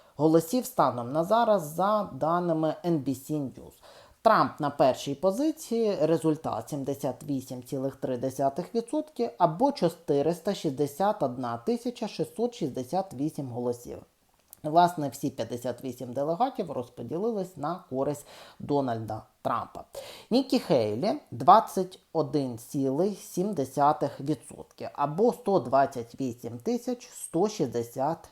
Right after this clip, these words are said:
вісім голосів. Знову ж таки, ми тут констатуємо, що незважаючи на те, що Нікі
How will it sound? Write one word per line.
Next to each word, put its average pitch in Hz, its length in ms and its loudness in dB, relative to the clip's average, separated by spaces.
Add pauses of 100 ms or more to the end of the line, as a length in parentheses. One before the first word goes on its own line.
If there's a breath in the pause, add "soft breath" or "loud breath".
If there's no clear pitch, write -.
вісім 123 640 -8 (200)
голосів. 139 540 -4 (600 loud breath)
Знову 147 460 6
ж - 140 -10
таки, 113 280 -8
ми 175 200 2
тут 147 240 -4
констатуємо, 160 840 0
що 156 220 -2
незважаючи 156 1120 2
на 147 140 0
те, 185 220 2
що 180 200 -2
Нікі 135 560 -4